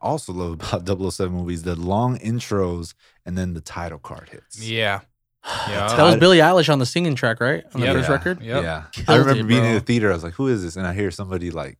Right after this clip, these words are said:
Speaker 1: in the far corner of the theater, like, "Is that Billie Eilish?" I was like,
Speaker 2: Yeah.
Speaker 1: Oh, that is Billie
Speaker 3: She's
Speaker 2: Yeah.
Speaker 3: so fine.
Speaker 2: Billie Eilish and, uh, and Hans Zimmer.
Speaker 1: Yeah,
Speaker 2: They
Speaker 1: Hans
Speaker 2: did that.
Speaker 1: Zimmer. Yeah. And
Speaker 2: I
Speaker 1: I mean,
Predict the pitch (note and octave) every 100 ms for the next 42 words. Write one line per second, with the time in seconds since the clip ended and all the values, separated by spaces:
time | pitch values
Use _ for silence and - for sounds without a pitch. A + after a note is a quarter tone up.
0 | _ E2 D2+ - D#2 D2+ D2+ - _ _
1 | - D#2+ D#2+ D2+ C#2 D2+ C#2+ D#2 D2+ _
2 | B2+ D#3 D3+ C#3+ G#2+ - D#3+ - - D#2
3 | F#2+ A2 B2 C3 - - - _ _ A2
4 | A#2 - A2+ - G2+ G#2+ A#2 A2 A#2 A#2+
5 | A#2 A#2 A#2 - - A2+ G#2+ G#2+ G#2+ G2+
6 | G#2+ G2+ _ _ _ A2 G#2 A#2 A#2+ C3
7 | C3+ A2+ G2+ E2 E2 E2+ E2+ E2+ A#2 G#2+
8 | G2 E2+ E2+ E2 D#2+ _ _ _ _ E2
9 | D#2 - A#2 A#2 B2 A#2 A2 G2+